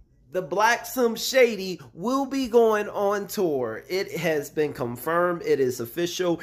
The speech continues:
He has already released his, uh, tour dates, um, of where he's gonna be going. It's gonna be starting November twenty-fifth, right around my birthday there, around November nineteenth. But, um, yeah, he's gonna be going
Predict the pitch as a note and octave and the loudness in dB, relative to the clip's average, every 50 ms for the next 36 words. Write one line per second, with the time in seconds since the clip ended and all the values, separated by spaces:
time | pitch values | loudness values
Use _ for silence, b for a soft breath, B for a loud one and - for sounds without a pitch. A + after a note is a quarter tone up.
0 | B B B B D3+ D3+ C#3+ C3 - D3+ D#3+ D#3+ D#3+ D3 D3 C#3+ C#3 C3+ C3 B2 | B B B B 0 0 0 0 0 0 2 2 2 2 0 0 0 0 -2 -4
1 | A#2 A#2+ A2+ A#2 B2+ B2+ B2 A#2+ - - B2 A2+ A2 A2 G#2+ G#2 - - G#2+ A2+ | -4 -4 -4 -4 -4 -6 -6 -8 -10 -10 -8 -6 -6 -6 -8 -10 -12 -12 -8 -6
2 | A2+ G2+ G2 A2 - - - E3+ F3+ F3+ F#3 F3+ E3 E3 E3 E3 D#3+ D3+ - - | -6 -4 -6 -6 -6 -2 0 2 2 2 2 0 0 0 0 0 -2 -4 -8 -12
3 | - - B2+ C3 B2+ A#2+ A#2 A#2 G#2 A2 G#2+ B2+ D3 C#3+ C3+ C3+ C3 A#2+ C3+ B2 | -12 -8 -4 -2 -2 -2 -2 -4 -6 -6 -4 -2 -2 -2 -2 -2 -4 -4 -4 -4
4 | A#2+ A#2+ A2+ A#2+ A2+ G#2+ C3 C#3+ D3 D3 C#3 C3 A#2 A#2+ - A#2+ A2+ A2 A2 A2 | -2 -2 -2 -4 -4 -2 -2 0 0 0 -2 -4 -6 -6 -6 -6 -6 -6 -6 -8
5 | G#2+ - - B2+ B2 B2 B2 - B2 B2 A#2 A2 G#2 G2+ G2+ A#2+ A#2+ B2 A2+ A#2 | -10 -8 -4 -2 -2 -2 -2 -4 -4 -4 -4 -4 -4 -4 -4 -4 -4 -2 0 0
6 | A#2 A#2 A2+ B B B B B - D3+ C#3 C3 B2+ A#2+ A2+ A2+ - D3+ C#3+ C3+ | 0 0 -2 B B B B B -4 -2 -2 0 0 -2 -2 -4 -4 -2 -2 -2
7 | C3+ - D3+ G#3 C4 C#4+ A#3+ - A3 G#3+ G3+ F#3 E3+ D#3+ C#3 A2+ A2 - A#2+ B2+ | -4 -2 -2 -2 -2 -2 -2 -2 0 0 2 0 0 -2 -4 -4 -4 -2 0 0
8 | C3+ A#2+ - - - F#2 F2+ F2 E2 E2+ F2 F2 E2+ E2 F2 F2+ F2 F2 F#2 F#2+ | 0 0 -4 -8 -10 -10 -10 -8 -8 -8 -8 -8 -8 -10 -10 -10 -10 -10 -10 -10
9 | G2 F#2 F2+ F2+ F#2 F#2+ F2+ E2+ F2 F2 F2 F2 F#2 F#2 - - - G#2+ G#2+ G#2+ | -12 -12 -12 -12 -12 -12 -10 -10 -8 -8 -8 -8 -10 -10 -10 -8 -6 -6 -4 -6
10 | G#2+ - - - A2+ A2 - - B B B B B B B B2 C3 C3+ C3+ C3+ | -6 -8 -6 -4 -4 -4 -4 -6 B B B B B B B -2 0 0 0 0
11 | C3+ C3+ B2+ A#2+ B2+ C3+ C#3+ - F3 F3+ D#3+ B2+ A2+ A2 A#2 A#2+ B2 B2 A#2+ D3 | -2 -4 -4 -2 0 2 2 2 0 0 2 2 2 0 0 -2 -4 -2 0 0
12 | D#3+ D#3+ D#3 D3 C#3+ C#3+ C3+ B2+ C#3 C#3 C#3 C3+ C3 B2+ A#2+ | 2 2 0 0 -2 -4 -2 0 0 0 2 2 0 -2 -2